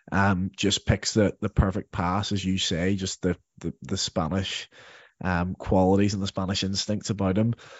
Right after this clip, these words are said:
And that was so impressive. And there's another moment where he's pressed with his back to goal, or, uh, sorry, his, his,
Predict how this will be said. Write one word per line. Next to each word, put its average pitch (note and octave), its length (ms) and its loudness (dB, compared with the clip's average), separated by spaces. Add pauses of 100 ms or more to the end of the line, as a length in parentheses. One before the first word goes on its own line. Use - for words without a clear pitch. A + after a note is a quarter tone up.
(220)
And G#2+ 100 2
that A#2 200 8
was A#2 120 4
so A2 140 6
impressive. A2+ 720 4
And A2+ 100 -2
there's G2+ 140 -2
another A2 440 4
moment A#2 440 4
where A2+ 520 4
he's G#2 160 -10
pressed A#2+ 540 0
with A2+ 80 -4
his A2 140 -4
back G#2+ 300 -4
to A2+ 80 0
goal, A#2 600 6
or, G2+ 140 0
uh, F#2+ 200 0
sorry, G#2 220 4
his, F#2+ 220 0
his, G2 200 -4